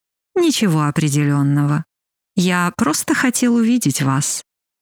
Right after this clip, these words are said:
Я уже долго не виделся с вами. Теперь вы можете возвратиться к себе».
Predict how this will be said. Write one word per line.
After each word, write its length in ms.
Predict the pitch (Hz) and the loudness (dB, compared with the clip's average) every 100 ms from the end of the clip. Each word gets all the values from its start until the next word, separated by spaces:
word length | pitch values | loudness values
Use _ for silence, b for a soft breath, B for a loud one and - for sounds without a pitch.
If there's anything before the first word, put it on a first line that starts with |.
| _ _ - | _ _ -4
Я 260 | 165 170 170 | 0 0 0
уже 200 | 165 175 | 0 0
долго 380 | 175 175 170 185 | 0 0 0 0
не 160 | 214 | 0
виделся 500 | 233 214 151 143 - | 0 0 0 -2 -2
с 140 | 151 160 | -2 0
вами. 440 | 160 147 151 151 _ _ _ _ - | 0 0 0 -2 _ _ _ _ -8
Теперь 360 | - 233 381 233 | -4 -2 0 0
вы 100 | 175 | 0
можете 380 | 196 170 165 160 | 0 0 0 0
возвратиться 720 | 160 160 170 170 196 - 170 | 0 0 -2 -2 -2 -2 -4
к 80 | - | -4
себе». 500 | - 160 139 147 | -2 0 0 -2